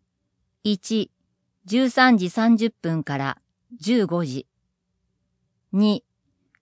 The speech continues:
十三時三十分から十六時。受付、ウェブ、十一月二十九日まで。対象者、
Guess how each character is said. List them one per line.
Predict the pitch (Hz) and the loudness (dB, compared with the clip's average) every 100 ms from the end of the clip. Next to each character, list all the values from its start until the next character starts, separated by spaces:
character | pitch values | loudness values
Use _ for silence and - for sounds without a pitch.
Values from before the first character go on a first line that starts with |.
| 175 | -6
十 | 214 254 | 0 0
三 | 240 254 233 | 2 4 4
時 | 175 | 2
三 | - 214 220 | 0 2 2
十 | 214 | 0
分 | - - 156 | -4 -8 -6
か | 139 143 | -6 -6
ら | 135 - _ _ - | -8 -10 _ _ -12
十 | 147 226 233 | -4 2 4
六 | 214 - 196 | 2 0 -6
時。 | 131 123 _ _ _ _ _ _ _ _ _ _ _ _ _ _ _ _ | -6 -14 _ _ _ _ _ _ _ _ _ _ _ _ _ _ _ _
受 | 208 214 240 | -2 4 2
付、 | 233 - 220 202 - _ _ _ _ _ _ - | 2 -2 0 0 -2 _ _ _ _ _ _ -2
ウ | 185 | 4
ェ | 214 208 | 6 4
ブ、 | 185 180 _ _ _ _ _ _ _ _ _ - | 2 -2 _ _ _ _ _ _ _ _ _ -10
十 | 170 220 247 | 0 2 4
一 | 240 233 | 2 2
月 | 226 226 214 | 2 2 2
二 | 226 247 | 4 4
十 | 233 180 | 2 -2
九 | - 226 | 2 2
日 | 208 - 139 | 2 0 -4
ま | 143 | -4
で。 | 135 131 _ _ _ _ _ _ _ _ _ _ _ _ _ _ _ _ _ _ _ | -4 -8 _ _ _ _ _ _ _ _ _ _ _ _ _ _ _ _ _ _ _
対 | 226 240 | 2 2
象 | 240 254 220 | 2 2 0
者、 | 196 160 143 | 0 -6 -6